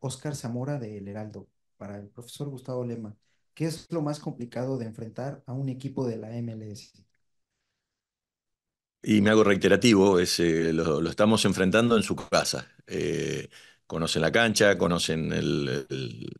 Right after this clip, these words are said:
Speaker 2: el tipo de césped, este, las distancias, eh, le, los, los parámetros que uno tiene, eh, cuando juega, cuando hace un cambio de frente, cuando, bueno, eh,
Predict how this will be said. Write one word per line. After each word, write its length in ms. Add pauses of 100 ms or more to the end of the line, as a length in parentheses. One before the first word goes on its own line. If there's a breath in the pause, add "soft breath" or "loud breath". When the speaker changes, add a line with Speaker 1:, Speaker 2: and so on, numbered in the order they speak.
(120)
Speaker 2:
el 200
tipo 280
de 60
césped, 560 (120)
este, 680
las 160
distancias, 800 (540 loud breath)
eh, 1120 (800)
le, 360
los, 280
los 180
parámetros 520
que 80
uno 180
tiene, 360 (480 loud breath)
eh, 320
cuando 240
juega, 320
cuando 200
hace 100
un 80
cambio 220
de 60
frente, 320
cuando, 280
bueno, 240 (560 loud breath)
eh, 600